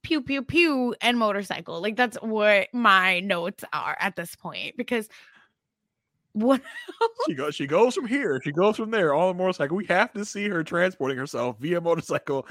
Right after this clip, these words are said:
Speaker 2: <laughs> twice an episode.
Speaker 1: And I think there's a bunch of, like, stunt women for the motorcycles, 'cause she does, uh, some of her fights, I believe, herself.
Speaker 2: Yeah, I would
Speaker 1: But I'm not
Speaker 2: imagine, yeah.
Speaker 1: a hundred percent, so don't quote me on that. Me when I lie, but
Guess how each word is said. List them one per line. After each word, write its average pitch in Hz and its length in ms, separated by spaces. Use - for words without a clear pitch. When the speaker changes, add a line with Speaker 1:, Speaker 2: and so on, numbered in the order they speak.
Speaker 2:
<laughs> - 140
twice 214 340
an 175 80
episode. 156 440
Speaker 1:
And 320 160
I 359 120
think 311 300
there's 466 200
a 247 40
bunch 247 300
of, 302 100
like, 277 160
stunt 226 440
women 214 540
for 240 380
the 240 120
motorcycles, 214 680
'cause 262 160
she 302 120
does, 240 300
uh, 415 100
some 233 260
of 254 140
her 220 160
fights, - 600
I 202 60
believe, 214 300
herself. - 920
Speaker 2:
Yeah, 220 160
I 175 80
would 180 60
Speaker 1:
But 247 80
I'm 254 140
not 262 140
Speaker 2:
imagine, 262 40
yeah. 262 40
Speaker 1:
a 240 40
hundred 202 200
percent, 190 300
so 196 60
don't 185 220
quote - 200
me - 120
on - 180
that. - 280
Me 202 240
when 156 180
I 143 100
lie, 78 400
but 185 340